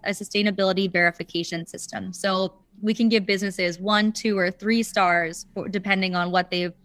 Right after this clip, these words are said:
achieved within their business. And with that, we s-, do start by tackling plastic and waste. And so eliminating single-use plastic, optimizing waste management. And then we also have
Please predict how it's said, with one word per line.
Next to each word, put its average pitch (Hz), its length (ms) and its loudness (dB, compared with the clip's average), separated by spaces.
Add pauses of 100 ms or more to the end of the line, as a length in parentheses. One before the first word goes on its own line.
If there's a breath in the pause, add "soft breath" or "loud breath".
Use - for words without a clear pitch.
(100)
achieved 180 560 -2 (800)
within 208 220 2
their 185 160 4
business. 180 400 -4
And 185 120 0 (280 loud breath)
with 247 140 6
that, 247 200 6
we 233 120 2
s-, - 120 -2
do 233 180 -2
start 220 380 2
by 226 100 4
tackling 220 440 0
plastic 214 400 -2
and 214 120 0
waste. 214 360 -2
And 208 80 -2
so 190 180 2
eliminating 208 720 4
single-use 180 420 -4
plastic, 233 640 0
optimizing 180 680 -2
waste - 240 -10
management. 233 520 2 (300 soft breath)
And 247 140 6
then 254 100 4
we 254 140 2
also 233 340 2
have 202 320 0